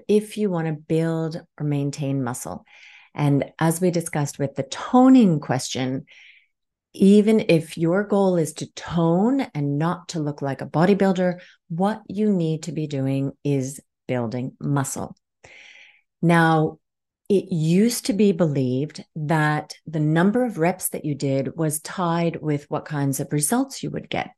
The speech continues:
And this has actually been taught to a lot, a lot of personal trainers. And I think actually <laughs> that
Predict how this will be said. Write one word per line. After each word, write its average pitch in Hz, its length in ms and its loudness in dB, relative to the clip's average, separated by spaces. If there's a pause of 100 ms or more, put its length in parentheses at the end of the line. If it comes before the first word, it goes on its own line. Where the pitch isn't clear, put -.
(420)
And 165 200 6
this 180 200 6
has 170 260 2
actually 175 460 0
been 151 300 0
taught - 440 -4
to 180 140 -6
a 170 40 0
lot, 196 580 0
a 208 60 -2
lot 165 220 -2
of 165 100 -6
personal 151 380 -6
trainers. 165 680 0
And 151 80 -4
I 151 160 -4
think 226 260 0
actually 151 520 -2
<laughs> 151 40 -2
that 147 260 -2